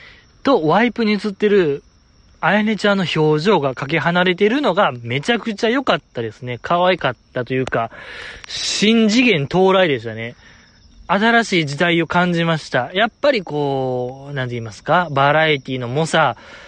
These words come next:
ワイプの猛者とも言えるそのベッキーさんとか矢口真里さんがよう言うてはった、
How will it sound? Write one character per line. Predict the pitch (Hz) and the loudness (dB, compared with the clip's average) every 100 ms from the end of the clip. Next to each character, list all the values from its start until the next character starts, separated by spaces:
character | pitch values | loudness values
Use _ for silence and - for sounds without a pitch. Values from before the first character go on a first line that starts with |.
| - - _ | -20 -20 _
ワ | - 156 | 0 2
イ | 190 | 2
プ | 190 214 | 0 0
の | 214 | 0
猛 | 214 | 0
者 | 247 196 | 0 0
と | 185 | 0
も | |
言 | 151 175 | 0 0
え | |
る | 170 | -2
そ | 156 | -6
の | 143 120 | -8 -6
ベ | 110 226 | 0 0
ッ | 220 _ | -2 _
キ | - 185 | -4 -4
ー | |
さ | 131 123 | -4 -8
ん | 117 | -8
と | 113 | -6
か | 123 | 0
矢 | 151 170 | 0 0
口 | 175 175 | -4 -2
真 | 180 214 | 0 0
里 | |
さ | 185 | 0
ん | 180 | 0
が | 156 | 0
よ | 196 185 | 2 2
う | |
言 | 185 | 2
う | 196 | 0
て | |
は | 180 | 0
っ | 196 | -2
た、 | - 196 175 | 0 2 2